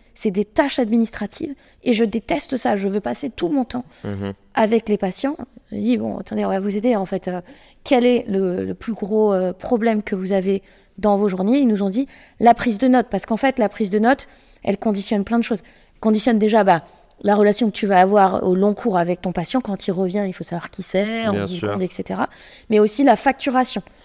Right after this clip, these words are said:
Speaker 1: En gros, derrière un compte-rendu médical qu'il va faire, il y a une codification médicale
Speaker 2: Ok.
Speaker 1: qui va lui permettre d'être rémunéré par la sécurité sociale en France. Et c'est pareil aux États-Unis,
Speaker 2: Tout ça,
Speaker 1: sécurité
Speaker 2: c'est
Speaker 1: mutuelle.
Speaker 2: Ah, c'est pareil ? Ok.
Speaker 1: Ouais.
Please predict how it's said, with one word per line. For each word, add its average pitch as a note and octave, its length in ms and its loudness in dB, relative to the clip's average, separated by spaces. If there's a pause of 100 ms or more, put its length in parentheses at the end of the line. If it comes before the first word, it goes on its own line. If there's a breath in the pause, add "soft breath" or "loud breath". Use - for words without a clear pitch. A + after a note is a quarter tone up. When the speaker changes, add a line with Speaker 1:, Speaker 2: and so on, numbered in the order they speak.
Speaker 1:
En G3+ 120 0
gros, A3 220 -2
derrière A#3 600 2
un G3 120 -2
compte-rendu A3 500 -2
médical A3 460 2 (500 soft breath)
qu'il A3 180 -4
va G3+ 180 2
faire, C#4+ 220 -2 (280 soft breath)
il A3 60 0
y A3+ 60 6
a G#3 140 6
une G#3 140 0
codification A#3+ 720 -4
médicale G#3+ 380 0 (200 loud breath)
Speaker 2:
Ok. G#2+ 140 -6
Speaker 1:
qui - 140 0
va A#3 140 4
lui A#3 160 0
permettre A3+ 340 0
d'être G#3+ 200 0
rémunéré B3 720 2 (240 soft breath)
par A#3 140 4
la A#3 140 4
sécurité A3+ 640 -4
sociale G#3+ 460 0
en F#3 60 -6
France. B3 300 0 (260 loud breath)
Et - 80 -4
c'est G#3+ 140 -2
pareil G#3 320 2
aux G3 60 0
États-Unis, F#3 540 -2
Speaker 2:
Tout A#2+ 80 -4
ça, C#3 200 2
Speaker 1:
sécurité C#3+ 320 2
Speaker 2:
c'est G#3 60 2
Speaker 1:
mutuelle. G#2+ 240 0
Speaker 2:
Ah, - 20 2
c'est D#3 180 -4
pareil ? D3 380 -2
Ok. C3 140 0
Speaker 1:
Ouais. B2+ 140 2